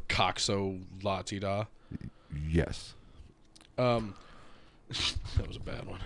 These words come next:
Speaker 2: That was, but we're gonna let it slide.
Speaker 1: So when they got to his apartment, uh, Tracy noticed, uh,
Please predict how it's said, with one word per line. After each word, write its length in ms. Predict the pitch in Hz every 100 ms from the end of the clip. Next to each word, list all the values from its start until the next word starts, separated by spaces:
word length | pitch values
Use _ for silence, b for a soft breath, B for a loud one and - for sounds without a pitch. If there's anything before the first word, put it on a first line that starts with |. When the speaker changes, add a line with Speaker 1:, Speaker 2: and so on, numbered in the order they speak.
| -
Speaker 2:
That 160 | 90 80
was, 280 | 87 85 71
but 240 | 78 78 - - -
we're 100 | 90
gonna 140 | 82
let 120 | 82
it 60 | -
slide. 280 | - 67 55 - - - - - - -
Speaker 1:
So 460 | - 143 127 117 113 - -
when 260 | 120 117 127
they 120 | 135
got 300 | 123 113 120
to 60 | 123
his 80 | 117
apartment, 580 | 95 113 117 110 104 104 -
uh, 360 | 113 104 98 95 b b b - - -
Tracy 460 | - 123 113 123 110
noticed, 580 | 110 107 107 101 -
uh, 280 | 98 95 82